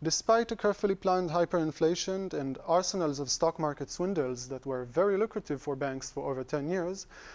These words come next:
viewed a decline in the relative power of dominant over non-dominant capitalists.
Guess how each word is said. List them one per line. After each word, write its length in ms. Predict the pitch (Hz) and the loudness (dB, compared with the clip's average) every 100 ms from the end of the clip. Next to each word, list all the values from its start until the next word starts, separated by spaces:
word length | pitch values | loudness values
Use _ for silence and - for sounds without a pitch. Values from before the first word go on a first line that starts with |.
| - - | -10 0
viewed 160 | 214 | 0
a 40 | 233 | 2
decline 540 | 233 - 240 247 196 | 0 2 4 4 2
in 140 | 151 151 | 0 2
the 80 | |
relative 380 | 156 151 147 143 | 4 4 2 2
power 240 | 151 143 139 | 4 4 4
of 120 | 123 | 2
dominant 460 | 151 175 202 214 202 | 0 0 -2 -4 -2
over 220 | 147 151 | -2 0
non-dominant 600 | 151 143 139 123 127 127 | 0 0 -2 -4 -6 -6
capitalists. 920 | 127 - - 113 - - - - | -6 -6 -12 -14 -10 -10 -8 -8